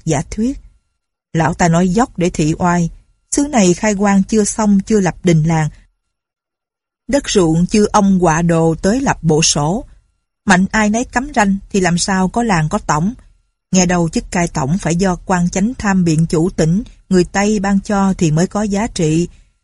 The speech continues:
Quan chủ quận An Nam chưa đủ quyền hạn để phong chức cai tổng cho người An Nam." Nhưng chẳng ai bàn cãi xôn xao,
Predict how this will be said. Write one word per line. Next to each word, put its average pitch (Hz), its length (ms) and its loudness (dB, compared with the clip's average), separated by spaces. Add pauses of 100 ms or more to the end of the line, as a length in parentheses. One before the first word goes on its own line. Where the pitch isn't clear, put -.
(300)
Quan 190 260 2
chủ 170 240 0
quận 165 200 2
An 180 220 0
Nam 185 320 2
chưa 208 160 2
đủ 175 260 0
quyền 170 280 2
hạn 160 360 0
để 160 140 0
phong 185 260 -2
chức 254 200 -6
cai 202 180 -2
tổng 175 360 -2
cho 202 120 0
người 170 200 2
An 175 260 0
Nam." 180 300 0 (1300)
Nhưng 214 340 4
chẳng 160 240 0
ai 196 220 2
bàn 151 220 0
cãi 156 200 -2
xôn 190 260 0
xao, 180 400 -2